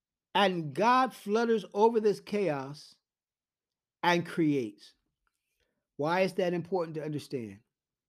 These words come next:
Because sometimes in our individual lives, there's chaos. And, and it seems like nothing's going right.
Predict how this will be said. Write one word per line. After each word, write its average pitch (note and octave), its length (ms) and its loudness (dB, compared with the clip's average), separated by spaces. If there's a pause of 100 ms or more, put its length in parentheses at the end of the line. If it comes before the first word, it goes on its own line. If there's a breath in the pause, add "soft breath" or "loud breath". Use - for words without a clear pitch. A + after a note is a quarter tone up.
(1200)
Because G3+ 420 2
sometimes A#3+ 560 2
in G3+ 80 2
our G3 140 0
individual F#3 580 0
lives, C3+ 520 -2
there's C3 240 -4
chaos. B2 640 -6 (1120)
And, F#3 220 6
and F3+ 160 4
it C#3 100 -2
seems A#3 560 2
like E3+ 320 2
nothing's F3 640 0
going D#3 440 2
right. B2 300 -4